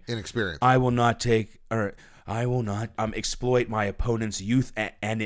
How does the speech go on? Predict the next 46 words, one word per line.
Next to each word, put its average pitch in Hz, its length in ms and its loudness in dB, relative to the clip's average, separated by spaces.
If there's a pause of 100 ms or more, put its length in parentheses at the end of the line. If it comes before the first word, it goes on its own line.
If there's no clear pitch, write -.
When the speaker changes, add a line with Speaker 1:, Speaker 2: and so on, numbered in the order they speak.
Speaker 2:
and 101 200 -2
inexperience," 98 680 -4
or 110 60 -2
Speaker 1:
For - 20 -
Speaker 2:
something 117 100 4
Speaker 1:
my 113 80 4
Speaker 2:
like 113 80 4
that. 117 140 2
Speaker 1:
benefit. 107 280 -2
Speaker 2:
Right? 135 200 8
Speaker 1:
Yeah, 151 60 8
yeah, 147 60 -4
Speaker 2:
Exactly. 131 320 4
Speaker 1:
yeah. - 260 -18 (460)
Speaker 2:
And 143 80 2
then 139 100 0
the 139 140 2
other 170 220 4
one 135 300 0
is 123 180 -2
when, 120 300 -2 (120)
when 131 180 -2
everyone 135 600 2
was, 120 140 0
like, 110 180 0
calling 120 400 0
out 110 160 2
Trump 120 340 -2
for 113 140 -6
his, 104 260 -4
like, 101 300 -2 (100)
failed 107 360 -2
businesses, 113 640 -4
and 104 140 -2
he 123 120 0
literally 139 520 4
has 131 220 2
a 131 60 -6
press 135 240 2
conference 95 500 -4 (240)
with 110 220 2 (140)
all 120 340 6
of 131 140 0
his 131 160 0
products. - 680 0
Speaker 1:
Yeah. 90 220 -6